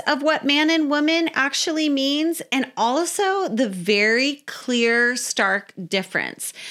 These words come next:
There's a huge difference, and there's this huge similarity. It's actually really awesome. So, starting with the woman, we know, we talked about this before, is that God says, "Look, I've gotta make," and I'm actually reading out of the N L T.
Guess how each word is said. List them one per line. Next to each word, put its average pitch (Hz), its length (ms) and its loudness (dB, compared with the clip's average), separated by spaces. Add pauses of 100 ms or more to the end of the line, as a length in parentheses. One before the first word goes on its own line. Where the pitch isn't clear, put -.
(140)
There's 220 220 2
a 226 80 4
huge 320 680 0
difference, 233 540 0
and 240 180 4
there's 226 220 2
this - 260 -2
huge 285 180 2
similarity. 190 960 0
It's 175 140 0
actually 247 420 0
really 208 240 2
awesome. 165 540 -2 (380)
So, 254 480 2 (360)
starting 339 680 2
with 262 320 2
the 233 160 2
woman, 208 540 0
we 294 160 4
know, 302 180 4
we 277 240 2
talked 302 320 0
about 277 360 0
this 240 280 2
before, 202 840 0
is 226 280 0
that 220 500 0
God 233 340 2
says, 240 320 0
"Look, 233 140 -2
I've 247 240 2
gotta 359 240 2
make," 226 320 2
and 247 100 2
I'm 277 200 2
actually 440 320 0
reading 220 400 2
out 233 200 2
of 196 200 -2
the 196 340 0
N 202 160 2
L 214 200 0
T. 226 520 -2